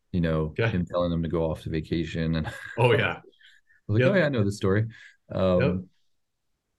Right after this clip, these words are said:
Speaker 1: yeah. So we also, oh, the, I guess the one last thing about the Master, like, I guess the Master had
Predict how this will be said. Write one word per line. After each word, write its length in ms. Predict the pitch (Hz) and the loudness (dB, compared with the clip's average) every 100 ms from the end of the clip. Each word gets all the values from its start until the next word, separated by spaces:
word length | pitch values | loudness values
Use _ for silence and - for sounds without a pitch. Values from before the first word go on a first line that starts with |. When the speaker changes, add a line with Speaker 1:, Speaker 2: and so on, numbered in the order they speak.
| _ _ | _ _
Speaker 1:
yeah. 300 | 104 92 80 80 | 0 0 0 -8
So 560 | - 101 95 92 92 - _ _ _ _ _ _ _ | 0 4 4 2 -2 -14 _ _ _ _ _ _ _
we 200 | 101 104 | 2 4
also, 340 | 110 117 113 110 | 4 4 2 2
oh, 260 | 117 107 104 | 4 4 2
the, 140 | 107 | 2
I 100 | 110 | 4
guess 180 | 123 147 | 2 0
the 80 | 101 | 0
one 140 | 98 92 | 2 2
last 200 | 90 92 | 0 -2
thing 120 | 90 | -2
about 160 | 82 | 0
the 80 | 80 | 0
Master, 440 | 78 82 - 80 76 | -2 -2 -4 -4 -2
like, 180 | 73 73 _ _ _ _ _ _ | -4 -6 _ _ _ _ _ _
I 60 | - | -10
guess 240 | - - | -8 -6
the 80 | - | -2
Master 280 | 82 85 82 | -2 -2 -4
had 320 | 82 80 78 | -2 -2 -4